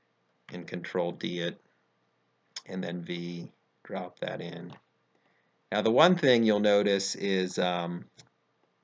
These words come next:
it starts to get hard to see in some directions, so you may have to go back to your directional light and, uh, remember your settings here, but, uh, I'm gonna change the Y so I can see it.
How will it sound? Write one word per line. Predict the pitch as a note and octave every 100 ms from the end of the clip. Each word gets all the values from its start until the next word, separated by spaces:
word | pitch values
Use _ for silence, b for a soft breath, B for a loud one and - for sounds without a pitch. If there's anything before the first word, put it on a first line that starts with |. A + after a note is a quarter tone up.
| _ _ _ _ _
it | b b b b _ _ _
starts | - - D3 D3
to | A2+
get | A2+
hard | B2 C3+
to | A2
see | - - B2+ A#2
in | G2
some | G2 G#2+ G2+ F#2+
directions, | G2 F#2+ F#2+ - F2+ -
so |
you | F#2+ G2
may | A2+ C#3+
have | C#3+ C3+
to | G#2
go | G#2+
back | G2 G2+ G2+
to | -
your | F#2
directional | F#2+ F#2 F#2 - G2+ F2+
light | F2 F2 F2 F2 - - _ _ _ _ _ _ -
and, | F#2+ F2+ F2+
uh, | F2 F2
remember | G2 G#2+ A#2+ A#2
your | G2+ G2
settings | - G#2+ G2+ F#2+ F#2
here, | - F2+ F#2
but, | G2 F#2 F2
uh, | F#2 F2+ F2+ F#2+
I'm | F#2+
gonna | A2 A2
change | - B2 A2+ G2+
the | F#2+
Y | F#2 F#2+ G2 G2
so | - F#2
I | F2+
can | F2+ F#2
see | - - F2+ E2+
it. | - -